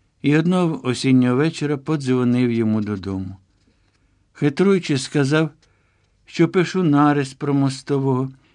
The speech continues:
від якого, до речі, передаю вітання, а оскільки він, Муталіб Усманов, рятував старого в екстремальних умовах,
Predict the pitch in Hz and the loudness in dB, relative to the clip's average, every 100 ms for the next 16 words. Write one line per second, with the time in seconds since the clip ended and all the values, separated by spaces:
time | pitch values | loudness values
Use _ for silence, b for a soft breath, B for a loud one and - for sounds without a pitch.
0 | - 123 123 127 120 135 123 135 160 - | -4 -2 2 0 2 2 2 2 0 -2
1 | 131 131 123 127 127 120 123 - 151 147 | -6 -4 0 2 2 2 -2 -2 -2 0
2 | 139 135 b b b b b - 180 170 | -2 -6 b b b b b -2 0 -2
3 | - 202 190 165 147 156 156 139 b b | -2 -2 0 0 2 4 2 0 b b
4 | b - 123 135 165 180 151 131 - 131 | b -2 0 2 2 2 2 -2 4 4
5 | 156 151 147 143 b b b b - 131 | 4 2 0 -4 b b b b -2 0
6 | 151 160 156 156 135 - 147 156 143 139 | 2 2 4 2 0 -2 0 2 2 2
7 | 135 120 123 - 123 120 123 127 123 120 | -4 -6 -6 -6 -4 0 2 2 0 -2
8 | 127 123 165 143 107 | 0 2 2 -2 -8